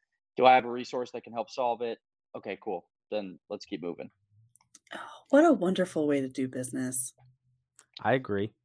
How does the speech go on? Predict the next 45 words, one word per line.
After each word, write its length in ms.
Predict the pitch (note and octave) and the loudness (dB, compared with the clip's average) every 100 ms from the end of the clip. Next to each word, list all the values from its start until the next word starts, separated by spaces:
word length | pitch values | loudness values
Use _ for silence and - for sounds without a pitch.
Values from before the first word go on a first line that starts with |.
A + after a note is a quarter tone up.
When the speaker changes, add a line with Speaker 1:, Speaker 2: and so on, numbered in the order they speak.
| _ _ _ _ - | _ _ _ _ 4
Speaker 1:
Yeah, 200 | D3 C3+ | 8 8
I 60 | |
Speaker 3:
So, 220 | C3+ G3 F3+ | 10 10 10
Speaker 1:
think 100 | C#3 | 8
it's, 80 | |
Speaker 3:
ki-, 180 | G#3 - _ _ _ - | 6 6 _ _ _ -18
Speaker 1:
it's 120 | - C3 | -4 4
Speaker 3:
go 20 | |
Speaker 1:
just 60 | D3+ | 6
Speaker 3:
ahead. 140 | B2+ | 6
Speaker 1:
better, 220 | G#2+ G#2 | 2 -2
better 300 | - C3 A2+ G#2+ | 4 4 6 4
that 180 | G2+ | 2
way. 240 | G#2 G2+ G2+ _ _ - | 2 -2 -4 _ _ -8
I 100 | A2+ | -4
think 160 | A2+ | -4
it's 140 | G#2 - | -4 -4
better 280 | A2 G#2 | -2 -2
that 160 | G2+ F#2 | -2 0
way. 220 | G2 F#2+ - _ _ _ _ _ _ _ - - - | -2 -4 -8 _ _ _ _ _ _ _ -20 -20 -10
Speaker 3:
Can 200 | - F#3 | 6 8
you, 440 | F#3 G#3+ B3 B3 - | 8 8 6 4 2
can 180 | - F#3+ | 4 6
you 120 | A3 | 4
tell 280 | - E3+ F#3 | 6 8 8
us 180 | F3+ - | 4 0
the 80 | |
story 440 | D3+ - C3+ C3+ D3 | -4 2 4 6 6
about 180 | B2+ B2 | 4 2
how 140 | B2+ | 2
you 160 | B2+ A#2+ | 0 -2
started 440 | - A#2 A#2 A2+ | -2 0 0 0
Grow? 280 | A#2+ A2+ - _ _ - A2 - - _ - - - | 2 2 2 _ _ -18 -18 -18 -20 _ -20 -18 4
Speaker 1:
Yeah, 180 | G3 F3+ | 6 8
so 440 | - E3+ D3 - - | 6 2 2 0 -2
I, 540 | D3 E3 G3 G3 F#3+ _ _ _ _ - | 0 0 -4 -8 -12 _ _ _ _ 0
um, 520 | D#3 D3 C3+ A#2+ A#2+ | 4 4 4 0 -6
was 180 | C#3 A#2 | -10 -6
working 320 | B2 C3+ D3+ | -4 -4 -6
for 140 | B2+ C3 | -4 -2
a 60 | |
company 280 | B2 B2+ C#3 | -2 -4 -2
called 220 | C3 A#2+ A#2+ - | 0 2 0 -4
Open 420 | B2 A#2+ B2+ A#2+ | -4 -2 -4 -2
Door, 460 | A2 G#2 A2 F3+ | 2 4 4 0